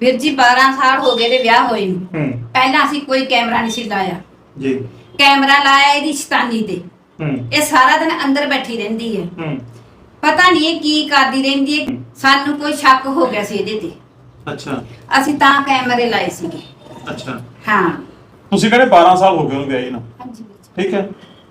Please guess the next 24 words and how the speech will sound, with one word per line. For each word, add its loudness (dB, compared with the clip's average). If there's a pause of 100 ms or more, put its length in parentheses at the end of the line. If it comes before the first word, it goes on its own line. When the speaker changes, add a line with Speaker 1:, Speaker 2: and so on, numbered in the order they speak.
Speaker 2:
ਕੈਮਰੇ 6
ਤੁਹਾਡੇ 2
ਪੰਜ 2
ਸਾਲ 0
ਤੋਂ -4
ਵੱਧ -2
ਹੋ -2
ਗਏ -4
ਲੱਗਿਆ -6
ਨੂੰ। -12 (360)
Speaker 1:
ਹਾਂਜੀ। -8 (480)
Speaker 2:
ਤੇ 2
ਸੱਤ 4
ਸਾਲ 2
ਪਿੱਛੇ -2
ਬੀਤ -6
ਗਏ। -10 (260)
Speaker 1:
ਹਾਂਜੀ। -6
Speaker 2:
ਤੁਸੀਂ 4
ਉਹਨਾਂ 6
ਸੱਤਾਂ 0
ਸਾਲਾਂ 2
ਦੇ -2
ਵਿੱਚ 0